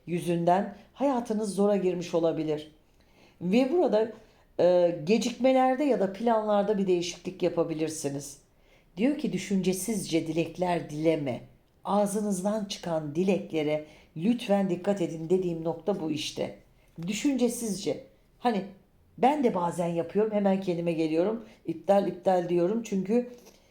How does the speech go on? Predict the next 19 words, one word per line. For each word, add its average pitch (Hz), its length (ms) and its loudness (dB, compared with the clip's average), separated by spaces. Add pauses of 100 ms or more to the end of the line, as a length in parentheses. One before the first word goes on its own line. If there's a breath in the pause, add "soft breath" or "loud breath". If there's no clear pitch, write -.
(320 loud breath)
e, 170 640 6 (100)
bazı 208 300 2
cümleler 185 520 2
çıkıyor. 156 360 0
Yani 165 360 0
bir 190 200 0
alışkanlıktır 190 880 0
bu 147 100 -10
konuşma 175 420 -4
şeklimizle 151 640 -8 (280 loud breath)
alakalı. 160 520 0
Aileden 165 640 2 (160 loud breath)
duyduğumuz, 160 540 -2
gördüğümüz, 156 580 -2
yaşadığımız 156 600 -4
bir 190 160 0 (220 loud breath)
hayatın 175 460 2
getirdiği 175 460 0
şeyler. 156 420 0